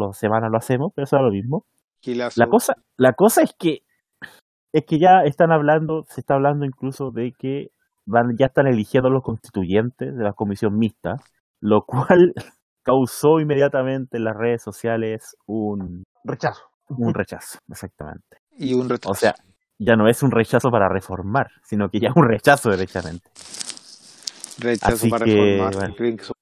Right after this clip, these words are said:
Speaker 2: huevones.
Speaker 1: ¿qué más se puede decir al respecto? Que Caballito y
Speaker 2: Y Cabellito.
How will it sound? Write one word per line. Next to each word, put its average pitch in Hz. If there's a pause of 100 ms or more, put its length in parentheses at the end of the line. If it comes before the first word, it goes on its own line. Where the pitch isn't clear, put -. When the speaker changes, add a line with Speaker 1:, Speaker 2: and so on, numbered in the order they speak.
(260)
Speaker 2:
huevones. 120
Speaker 1:
¿qué 113
más 107
se 110
puede 107
decir 101
al 101
respecto? 101
Que 92
Caballito 98 (380)
y 101 (220)
Speaker 2:
Y 131
Cabellito. 127